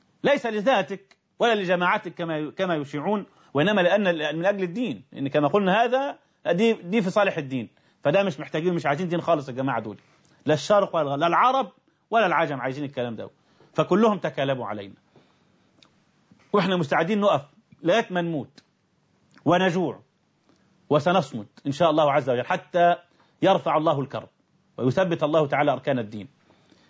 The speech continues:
لكن مش ممكن إطلاقا يكون ده الطريق.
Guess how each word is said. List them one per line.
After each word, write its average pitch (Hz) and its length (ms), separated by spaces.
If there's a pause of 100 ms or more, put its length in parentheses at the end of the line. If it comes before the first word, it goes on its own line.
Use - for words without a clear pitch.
(120)
لكن 143 300
مش 143 180
ممكن 170 440
إطلاقا 190 420
يكون 160 300
ده 170 80
الطريق. 175 360